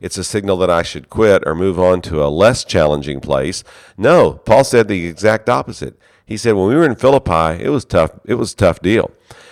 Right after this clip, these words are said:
And that emboldened us. It gave us more courage, more boldness, more strength to go to the next hard place and take on the challenge there." And then he writes,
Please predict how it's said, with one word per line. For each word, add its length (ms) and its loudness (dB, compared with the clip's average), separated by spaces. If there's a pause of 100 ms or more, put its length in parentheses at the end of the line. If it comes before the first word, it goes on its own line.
(380)
And 140 4
that 240 8
emboldened 760 6
us. 460 -2
It 100 -6
gave 240 -2
us 160 0
more 300 4
courage, 500 -2
more 220 2
boldness, 640 -2
more 280 0
strength 520 -4
to 100 -14
go 140 0
to 80 -4
the 100 2
next 360 4
hard 340 0
place 460 -4 (200)
and 160 -10
take 240 0
on 160 0
the 80 -4
challenge 460 -8
there." 300 -6 (380)
And 100 -10
then 80 -2
he 100 0
writes, 400 -2